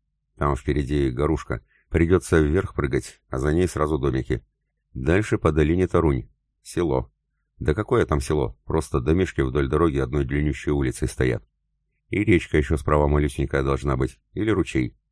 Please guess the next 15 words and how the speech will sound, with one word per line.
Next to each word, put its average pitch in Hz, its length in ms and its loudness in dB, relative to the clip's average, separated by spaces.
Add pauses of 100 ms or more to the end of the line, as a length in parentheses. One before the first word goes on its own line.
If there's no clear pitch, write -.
(120)
Ладно, 67 300 0
посмотрим. - 480 -2 (800)
Перед 76 240 2
горой 78 280 4
планы 76 300 2
поменял. 71 480 0 (320)
Уходить - 560 0
вверх 76 420 0
не 82 120 0
стал. 78 400 -2 (200)
Немцы 80 440 0
уже 73 200 2
на 71 100 0
хвосте 69 380 -2
висят. - 340 -4